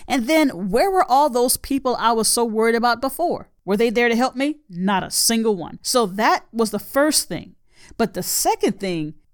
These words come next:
was my dog. I was over at a neighbor's house and my dog just started barking and carrying on. And I told my neighbor, "I need to go see about my dog." And my neighbor said, "Shayla, that dog will be okay." And then I thought about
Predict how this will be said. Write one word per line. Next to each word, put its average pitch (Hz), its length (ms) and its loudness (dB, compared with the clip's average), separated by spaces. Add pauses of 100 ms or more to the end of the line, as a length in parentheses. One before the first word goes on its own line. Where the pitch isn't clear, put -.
was 262 200 2
my 302 140 4
dog. 302 380 4 (300)
I 262 120 4
was 302 160 0
over 302 160 4
at 254 120 2
a 208 80 0
neighbor's 311 360 -2
house 208 240 0
and 214 160 -4
my 247 160 2
dog 247 460 0
just 180 160 -8
started 160 420 -4
barking 240 420 0
and 139 120 -12
carrying 190 340 -4
on. 240 260 2 (300)
And 220 100 0
I 240 60 2
told 269 240 2
my 262 80 0
neighbor, 254 340 0 (220)
"I 240 80 -2
need 302 140 2
to 262 60 -2
go 240 160 0
see 277 200 2
about 240 200 2
my 214 140 0
dog." 190 340 0 (300)
And 370 80 -4
my 381 100 0
neighbor 359 240 2
said, 247 200 2
"Shayla, 320 340 0
that 320 220 2
dog 320 240 2
will 277 80 -6
be 294 200 0
okay." 285 600 -2
And 233 120 -2
then 247 80 2
I 240 60 2
thought 349 280 2
about 220 240 0